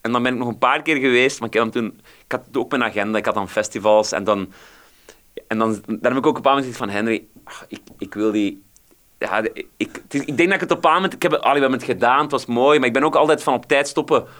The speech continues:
op een hoogtepunt." Allee, ik bedoel, oké, ik denk dat ik het, dat, dat de verrassing, want dit was mooi, en dan vond dat wel jammer, denk ik, maar de volgende wedstrijd stond ik wel t-,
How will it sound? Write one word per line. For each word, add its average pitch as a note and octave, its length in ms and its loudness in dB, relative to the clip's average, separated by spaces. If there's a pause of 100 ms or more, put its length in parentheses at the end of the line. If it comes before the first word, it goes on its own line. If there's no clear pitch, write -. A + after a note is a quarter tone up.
(120)
op - 140 -4
een B2+ 100 2
hoogtepunt." C3+ 420 0
Allee, C3+ 140 2
ik C#3 60 0
bedoel, C3+ 240 4 (420)
oké, C3+ 140 0
ik B2+ 140 0
denk D#3 120 4
dat F3 80 2
ik - 60 -4
het, - 200 -6
dat, - 180 -6 (220)
dat A#2 200 0
de A#2 80 0
verrassing, B2+ 640 0
want A2 220 -2
dit A2+ 120 -2
was B2 180 -2
mooi, B2+ 500 2
en A2+ 180 -2
dan A2 300 2
vond B2+ 160 -2
dat C#3+ 80 6
wel C#3 140 6
jammer, D3 340 4
denk D3+ 180 2
ik, D3 240 -2 (460)
maar - 280 0 (200)
de G#2+ 140 -6
volgende B2 260 0
wedstrijd A#2+ 280 0
stond A#2+ 220 -4
ik B2 100 -2
wel A#2 300 4
t-, - 100 -20